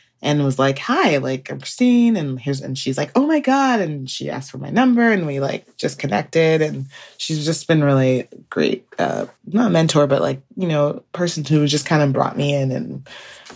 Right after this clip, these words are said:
talked to, like, me, let me meet a lot of different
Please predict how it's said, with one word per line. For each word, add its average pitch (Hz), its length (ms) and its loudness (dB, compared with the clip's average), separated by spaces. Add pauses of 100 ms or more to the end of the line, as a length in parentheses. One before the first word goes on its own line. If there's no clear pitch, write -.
(160)
talked 139 340 -2
to, - 300 -8
like, - 180 0
me, 135 360 -2
let 135 180 2
me 131 100 6
meet 127 160 2
a 135 80 -4
lot - 260 0
of - 260 -14
different 139 380 -2